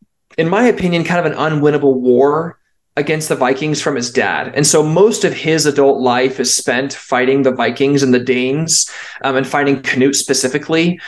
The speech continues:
um, kind of on behalf of his father, and then later on as king of the English, and ultimately kind of giving his life for the cause. I think he became king of English, king of the English after his, uh, father died, but he was, he was king for, like, a few months.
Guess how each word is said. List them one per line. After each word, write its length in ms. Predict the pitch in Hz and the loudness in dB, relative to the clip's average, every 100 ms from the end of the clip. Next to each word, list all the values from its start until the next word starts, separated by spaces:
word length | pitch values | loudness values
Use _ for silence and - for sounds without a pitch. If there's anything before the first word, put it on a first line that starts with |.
| - - - | -16 -14 -4
um, 220 | 131 120 | -2 -2
kind 160 | 170 151 | -2 -2
of 60 | |
on 100 | 143 | 0
behalf 360 | 139 - 120 - | 0 0 -2 -4
of 40 | |
his 160 | 160 165 | -4 -2
father, 520 | 165 160 165 175 175 175 | -2 0 2 2 0 0
and 80 | 156 | 0
then 100 | 143 | 2
later 320 | 151 143 143 | 2 2 2
on 160 | 135 131 | 2 0
as 260 | 117 135 | -2 -4
king 200 | - 160 | -4 -2
of 80 | 151 | 0
the 120 | 156 | 0
English, 520 | 160 160 175 185 - - | 0 2 2 2 -4 -4
and 180 | 151 - | -4 2
ultimately 920 | 170 185 180 160 123 135 131 127 127 - - - - | 2 2 0 0 2 2 2 0 -2 -8 -20 -14 -4
kind 160 | 151 | -2
of 120 | 135 | -2
giving 240 | 120 143 139 | -2 0 0
his 120 | 127 | 0
life 260 | 123 110 110 | 0 0 -4
for 160 | - | -6
the 100 | 110 104 - | -6 -8 -10
cause. 640 | - 110 98 90 - - - - - | -4 0 0 0 -2 -4 -8 -14 -6
I 60 | 135 | -4
think 160 | 175 | -2
he 40 | 151 | 0
became 440 | 143 - 151 139 | 0 0 -2 -2
king 180 | - 147 | -2 0
of 100 | 123 | 0
English, 540 | 131 127 127 - - - | 2 2 0 -4 -10 -6
king 140 | 156 | -2
of 80 | 139 | 0
the 80 | 123 | 0
English 300 | 139 135 131 | 0 0 0
after 400 | 127 - 135 123 | -2 0 2 2
his, 360 | - 120 117 | 0 0 2
uh, 200 | 120 98 | 0 -2
father 340 | 107 151 139 131 | -2 0 2 2
died, 480 | 127 120 123 127 - - - | -2 -2 -4 -6 -10 -14 -2
but 60 | |
he 60 | 147 | 2
was, 140 | 143 | 2
he 120 | 143 156 | 0 0
was 180 | 151 | 0
king 260 | - 160 160 | -2 -4 -2
for, 120 | 156 | 0
like, 280 | 135 110 - _ _ _ _ _ - | 0 0 -6 _ _ _ _ _ -14
a 60 | - | -8
few 200 | - 147 | -2 0
months. 680 | 113 104 - - - - | 0 -2 -2 -2 -2 -4